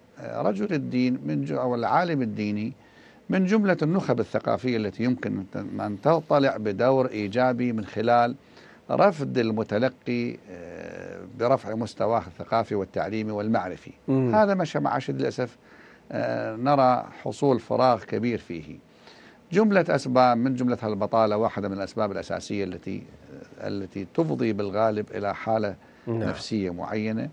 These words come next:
Speaker 2: مهم.
Speaker 1: وبال-، بالتأكيد الانتحار غالبا ما يحصل بعد وصول حالة من اليأس والقنوط للمنتحر، يعني
Speaker 2: نعم.
Speaker 1: يمر بجملة مراحل.
Speaker 2: مهم.
Speaker 1: لكن إذا، إذا قدرنا بأن نتعاطى مع الحالة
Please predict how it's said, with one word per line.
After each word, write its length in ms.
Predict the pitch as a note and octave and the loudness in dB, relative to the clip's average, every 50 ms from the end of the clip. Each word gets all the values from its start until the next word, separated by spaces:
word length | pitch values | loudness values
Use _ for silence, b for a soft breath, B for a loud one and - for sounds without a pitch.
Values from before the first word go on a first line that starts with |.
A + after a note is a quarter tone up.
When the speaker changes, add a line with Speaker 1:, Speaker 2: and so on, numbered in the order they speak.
| - | -4
Speaker 2:
مهم. 320 | C#3+ C3 A2 A2+ A#2+ A2 G#2 - | -4 -2 0 2 0 0 0 -2
Speaker 1:
وبال-، 360 | C#3 C#3+ D3+ D#3+ G#3+ A#3 A#3 F#3 | -2 -2 0 0 0 -2 -2 -2
بالتأكيد 600 | F#3 G3+ - - G3 E3+ C#3+ - C3+ A#2+ G2+ G#2 | -2 -4 -2 0 0 0 2 2 0 0 0 0
الانتحار 680 | G#2 G#2+ G#2 G2+ - - - - G3+ G3+ - - D#3 C3 | -2 -4 -6 -6 -8 -10 -2 2 4 4 4 4 4 4
غالبا 360 | C#3 E3 F3 E3+ E3+ D#3 D3+ | 4 4 4 4 4 2 2
ما 240 | C#3 C3 C3 B2+ C#3 | 2 4 4 4 4
يحصل 500 | D3+ B2+ - - - C3 C3 C3+ - B B B B B B B B B - | 4 2 0 2 6 6 6 6 4 B B B B B B B B B 0
بعد 300 | A2+ B2+ A#2 A#2+ B2+ B2 | 2 4 4 4 4 2
وصول 540 | B2 A#2+ A#2+ G#2+ - - E3+ F#3 F3 E3 - | 2 2 2 -2 2 4 4 6 6 4 2
حالة 400 | - - - D#3 F3 D#3+ C#3+ C3+ | -2 0 4 4 6 6 4 4
من 200 | A#2+ A2+ A2 A2+ | 2 2 0 0
اليأس 460 | G#2+ G#2 A2+ D3+ - - - - - | 0 2 2 2 2 0 -4 -2 -2
والقنوط 600 | A#2+ A2+ A2+ - A#2 A#2+ D3 F3 F#3 D#3 A2+ - | -2 -2 0 -2 0 2 4 4 4 2 2 0
للمنتحر، 640 | A2+ G#2 G#2+ G2+ G2+ G2+ - G2+ F#2+ - F#2+ F2 - - - - | -2 -2 -2 -2 -4 -2 -4 -6 -6 -6 -8 -10 -12 -12 -8 -4
يعني 220 | F3 D#3 D#3+ D#3+ | -2 0 0 0
Speaker 2:
نعم. 100 | - - - B B B B B B B B B B2 | -2 -4 -8 B B B B B B B B B 0
Speaker 1:
يمر 300 | B2 C#3+ F3 G3+ G3 F3 | 2 4 6 6 4 4
بجملة 400 | D3+ C#3+ D3 F#3 F#3 E3 C#3+ A2 | 2 2 2 2 2 2 0 0
مراحل. 480 | G#2+ G#2+ G#2 G#2 G#2 - - - E2+ - - - B2 | 2 0 2 2 2 0 -2 -6 -8 -10 -10 -6 -4
Speaker 2:
مهم. 280 | A#2+ A2+ B2 A#2+ A2 - - | -2 0 2 2 2 2 2
Speaker 1:
لكن 280 | C3+ C3+ C3 C#3+ C#3 | 0 2 2 0 0
إذا، 340 | D3+ D3+ C#3+ D3 C#3+ C3+ C3+ C3+ B2+ C3 B2+ C3 C3+ | 0 2 4 6 6 6 4 2 0 -4 -2 -2 0
إذا 100 | C3 C#3 | 0 0
قدرنا 640 | C3 B2 B2 C#3 G3 A#3+ B3+ A3 G#3 G3 F#3 F3 D3+ | 0 0 2 4 4 4 4 4 2 2 2 2 0
بأن 360 | B2 B2+ B2 B2 B2+ B2+ C3 | 0 0 0 0 0 2 0
نتعاطى 520 | B2 - C3+ A#2+ D3 G3 G#3+ F#3+ G3+ F#3 | 2 2 4 4 4 4 4 4 4 4
مع 220 | D#3+ D3+ C3+ B2+ C3 | 4 4 4 4 2
الحالة 560 | A2 - - C#3 C3 A2 G#2 G#2 G#2+ B2 C3 | 0 0 2 2 4 4 4 2 0 -2 -4